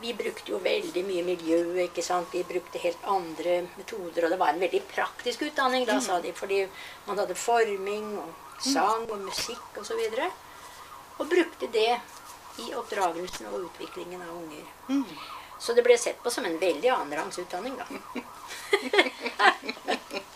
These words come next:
Speaker 1: Jeg synes nok det.
Speaker 2: Men siden så ble jo den også treårig og
Speaker 1: Ja.
Speaker 2: fikk samme status som
Speaker 1: Det stemmer.
Speaker 2: sosionomutdanningen.
Speaker 1: Ja.
Speaker 2: Og jeg kunne ha lyst til å gå videre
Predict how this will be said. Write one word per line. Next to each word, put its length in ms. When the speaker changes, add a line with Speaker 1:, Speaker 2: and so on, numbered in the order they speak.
Speaker 1:
Jeg 140
synes 240
nok 200
det. 100
Speaker 2:
Men 120
siden 240
så 140
ble 100
jo 120
den 200
også 280
treårig 720
og 80
Speaker 1:
Ja. 60
Speaker 2:
fikk 180
samme 380
status 480
som 260
Speaker 1:
Det 100
stemmer. 200
Speaker 2:
sosionomutdanningen. 800
Speaker 1:
Ja. 100
Speaker 2:
Og 240
jeg 140
kunne 140
ha 120
lyst 280
til 80
å 80
gå 200
videre 520